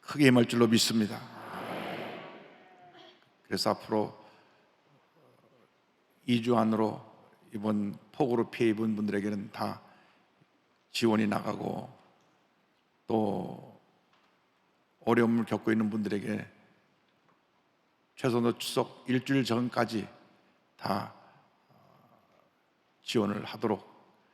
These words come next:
그렇게 방침을 세웠습니다.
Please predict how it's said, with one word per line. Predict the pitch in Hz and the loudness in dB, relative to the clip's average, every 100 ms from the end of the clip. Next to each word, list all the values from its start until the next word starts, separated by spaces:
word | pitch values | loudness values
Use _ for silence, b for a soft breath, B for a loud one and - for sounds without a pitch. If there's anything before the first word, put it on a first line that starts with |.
| _ _ _ _ _ _ _ _ _ _ _ | _ _ _ _ _ _ _ _ _ _ _
그렇게 | - 101 - 101 - - - - _ _ _ _ _ _ _ _ | -12 -8 -4 -4 -6 -14 -20 -20 _ _ _ _ _ _ _ _
방침을 | 113 104 113 | -6 -2 -2
세웠습니다. | 101 110 - - 104 - | 0 -2 -4 -10 -12 -14